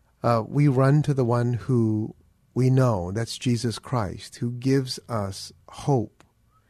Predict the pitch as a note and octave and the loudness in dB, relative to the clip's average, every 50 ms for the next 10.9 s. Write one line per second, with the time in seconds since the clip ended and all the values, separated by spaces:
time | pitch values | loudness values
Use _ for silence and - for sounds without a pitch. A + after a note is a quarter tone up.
0 | _ _ - C#3+ C#3 C3+ C3 C#3+ C#3+ C#3 C3 - - B2 A2 - - - _ _ | _ _ -6 -4 -4 -2 0 0 0 0 0 -4 -4 -4 -4 -6 -10 -18 _ _
1 | _ _ _ - - C3+ C3+ - - - G2 - - _ _ _ _ _ _ _ | _ _ _ -2 0 0 0 0 -4 -10 -12 -12 -14 _ _ _ _ _ _ _
2 | _ _ _ _ _ _ _ _ _ _ _ _ _ _ - D3 C#3+ C3+ C#3+ C#3+ | _ _ _ _ _ _ _ _ _ _ _ _ _ _ 0 0 2 4 2 2
3 | C3 B2 C#3 C#3 A#2+ - - B2 A2 G#2+ A2+ - - - C#3 C#3+ C3+ B2 G2+ F#2 | 2 2 -2 -2 -2 -2 -4 -4 -4 -4 -6 -10 -6 -2 2 2 4 4 2 0
4 | F#2 F#2+ - - - _ _ _ _ _ _ _ _ _ _ _ _ _ _ _ | -2 -4 -8 -14 -20 _ _ _ _ _ _ _ _ _ _ _ _ _ _ _
5 | _ _ _ _ _ _ _ _ _ _ _ _ _ _ _ _ _ _ _ _ | _ _ _ _ _ _ _ _ _ _ _ _ _ _ _ _ _ _ _ _
6 | _ _ _ _ _ _ _ _ _ _ _ _ _ _ _ _ _ _ _ _ | _ _ _ _ _ _ _ _ _ _ _ _ _ _ _ _ _ _ _ _
7 | _ B2+ B2+ A#2 A2+ G#2+ G2+ - - _ _ _ _ _ _ _ _ - - - | _ -4 -4 -4 -4 -4 -8 -12 -16 _ _ _ _ _ _ _ _ -12 -4 -2
8 | C3+ C3 C#3 C3 C3+ B2+ A2 G#2+ A#2+ A#2+ B2 A#2+ B2 B2+ C3+ - - - _ _ | 0 2 2 2 0 -2 -2 0 0 2 2 2 0 -2 -4 -6 -12 -20 _ _
9 | _ _ _ _ _ _ _ _ _ _ _ _ _ _ - A#2 A#2+ A2 A#2 B2+ | _ _ _ _ _ _ _ _ _ _ _ _ _ _ -8 -6 -6 -4 -2 0
10 | B2+ B2 B2+ C3 B2+ B2+ A#2 A2+ A#2 B2+ C3 B2+ A#2+ C3 B2 B2 B2 - | 2 2 2 2 0 -2 -4 -4 -2 -2 0 0 0 0 0 -2 -2 -4